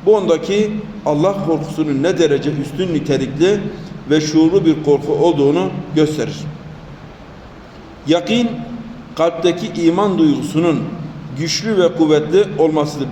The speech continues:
Böyle bir imana sahip olanlar Allah'ın kazasına rıza gösterir ve Cenab-ı Hakk'ın yazmadığı hiçbir musibetin kendilerine isabet etmeyeceğine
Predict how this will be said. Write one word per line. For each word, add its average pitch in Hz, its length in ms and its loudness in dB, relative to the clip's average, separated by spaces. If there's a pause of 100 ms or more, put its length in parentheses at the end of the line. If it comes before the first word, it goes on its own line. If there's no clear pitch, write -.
Böyle 185 260 6
bir 151 200 0
imana 151 320 2
sahip 160 340 0
olanlar 190 380 2 (520)
Allah'ın 165 420 2
kazasına 156 580 0
rıza 147 260 2
gösterir 185 480 2 (440)
ve 143 120 4
Cenab-ı 170 440 2
Hakk'ın 147 380 -2
yazmadığı 165 460 2
hiçbir 147 300 -4
musibetin 165 680 -2 (480)
kendilerine 170 520 2
isabet 165 520 0
etmeyeceğine 156 800 2